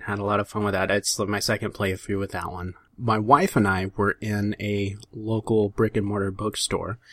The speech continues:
Um, there's still one or two left. And, uh, we found a game called Sherlock Holmes. It's like a, um,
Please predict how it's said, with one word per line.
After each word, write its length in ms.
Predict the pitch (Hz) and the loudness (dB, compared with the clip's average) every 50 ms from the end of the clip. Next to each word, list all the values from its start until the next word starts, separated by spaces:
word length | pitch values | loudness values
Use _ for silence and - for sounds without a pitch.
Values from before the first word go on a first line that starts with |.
| - - - - - - - _ - | -20 -20 -20 -20 -20 -20 -20 _ -10
Um, 300 | - 98 90 90 90 90 | -8 -8 -8 -8 -10 -6
there's 260 | 90 98 98 95 95 - | -2 0 0 0 0 0
still 200 | - 113 104 104 | 0 0 0 0
one 160 | 101 104 101 | 0 0 0
or 80 | 104 104 | 0 0
two 180 | - - 120 | 0 0 0
left. 340 | 117 98 - - - - - _ _ _ _ - _ - | 0 0 -2 -4 -10 -14 -18 _ _ _ _ -20 _ -6
And, 800 | - 110 110 107 107 110 110 107 107 107 107 107 107 107 - - - | -4 -2 0 0 0 -2 -2 0 -2 0 0 -2 -2 -4 -6 -10 -4
uh, 320 | - 113 107 104 101 104 104 | 0 2 4 4 4 4 4
we 120 | 107 107 | 2 0
found 400 | - - 117 113 113 117 113 110 | 0 0 2 4 4 4 6 6
a 120 | 107 104 | 4 4
game 300 | 101 - 110 104 104 104 | 4 2 0 0 0 0
called 260 | 104 - 101 98 95 - | 0 2 2 2 2 2
Sherlock 460 | - - 113 110 107 98 92 - - | 0 0 2 4 4 4 2 0 -2
Holmes. 380 | - 104 98 92 85 85 87 | -2 -2 -2 0 -2 -2 -4
It's 120 | 87 - - 110 | -2 0 2 2
like 180 | 98 95 - | 2 2 2
a, 380 | 98 92 90 90 90 87 87 87 - - - - | 0 0 2 0 0 -2 -4 -10 -14 -14 -10 -6
um, 340 | - 92 90 87 87 - | -4 -4 -4 -4 -8 -10